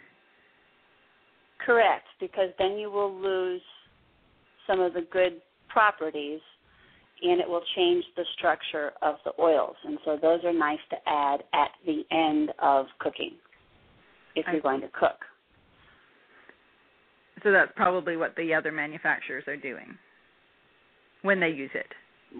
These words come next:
Speaker 1: Well, yes, when it's well manufactured, yes. Um, however, you know, you see it on all these foods, and that's because everybody knows that this is a good food.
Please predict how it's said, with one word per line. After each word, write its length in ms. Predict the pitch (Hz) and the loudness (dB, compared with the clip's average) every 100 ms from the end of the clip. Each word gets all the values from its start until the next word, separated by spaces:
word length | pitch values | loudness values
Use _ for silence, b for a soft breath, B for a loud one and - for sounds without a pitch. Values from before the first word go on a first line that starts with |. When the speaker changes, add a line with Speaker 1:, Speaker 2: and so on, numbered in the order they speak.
| 185 | -2
Speaker 1:
Well, 200 | 185 185 | 0 2
yes, 300 | 175 180 - - | 4 4 2 -6
when 140 | 190 196 | -4 -2
it's 120 | 190 - | -2 0
well 260 | 202 196 | 4 4
manufactured, 1000 | 190 180 180 175 - 165 - - 180 165 156 - - | 4 0 0 -2 2 2 0 -4 -4 -4 -6 -20 -4
yes. 260 | 175 143 - - - _ b b b b | 2 2 0 -10 -20 _ b b b b
Um, 480 | 185 175 170 165 165 | 4 6 4 2 -6
however, 720 | - - 175 185 175 180 170 170 | -6 -2 2 4 4 4 2 0
you 140 | 185 185 | -4 2
know, 80 | 180 | 2
you 220 | 175 180 - - | 2 -4 -6 -2
see 240 | 190 180 | 2 2
it 80 | - | 2
on 280 | 170 170 170 | 4 4 4
all 240 | 160 175 170 | 2 2 2
these 180 | 165 165 - | -4 -6 -6
foods, 360 | 208 185 165 165 - _ _ _ _ - | -2 0 -2 -6 -16 _ _ _ _ -8
and 180 | 170 170 | -4 0
that's 180 | 170 - - | 0 0 -10
because 420 | 165 - 165 160 - - | -8 -2 -2 -2 -6 -6
everybody 420 | 165 165 165 156 | -4 -2 -2 0
knows 260 | 160 165 160 | 0 0 -2
that 120 | - | -6
this 120 | 170 165 | -6 -6
is 80 | 160 | -10
a 60 | 151 | -6
good 160 | - 151 - | -2 -2 -2
food. 320 | 190 165 147 | 2 4 2